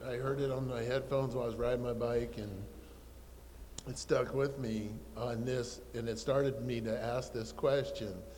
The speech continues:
for this sermon. I didn't know when or where or how, but, uh, I knew that I wanted to discuss this, this issue.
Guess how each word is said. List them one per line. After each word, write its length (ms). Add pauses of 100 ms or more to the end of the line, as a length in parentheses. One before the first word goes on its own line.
(200)
for 240
this 280
sermon. 440 (760)
I 40
didn't 260
know 200
when 440
or 60
where 400 (360)
or 140
how, 460
but, 200 (640)
uh, 300 (180)
I 120
knew 360 (1040)
that 300 (1160)
I 40
wanted 300
to 60
discuss 580
this, 520 (220)
this 200
issue. 260